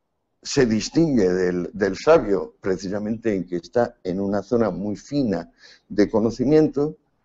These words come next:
la necesaria para excitar la cólera popular, es decir, para concitar la rabia de, de otros,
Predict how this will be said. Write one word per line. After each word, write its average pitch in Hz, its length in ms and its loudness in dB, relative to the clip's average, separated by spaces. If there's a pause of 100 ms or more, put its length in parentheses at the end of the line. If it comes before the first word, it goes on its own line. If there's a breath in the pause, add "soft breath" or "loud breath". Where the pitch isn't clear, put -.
(140)
la 101 220 6
necesaria 110 720 2
para 110 200 4
excitar 92 580 -6
la 80 220 -8
cólera 92 460 -2
popular, - 520 -8 (380 soft breath)
es 101 200 -6
decir, 98 500 -4
para 92 320 -4
concitar 98 760 -2
la 98 180 2
rabia 113 600 4
de, 104 320 2
de 117 240 4
otros, 135 400 2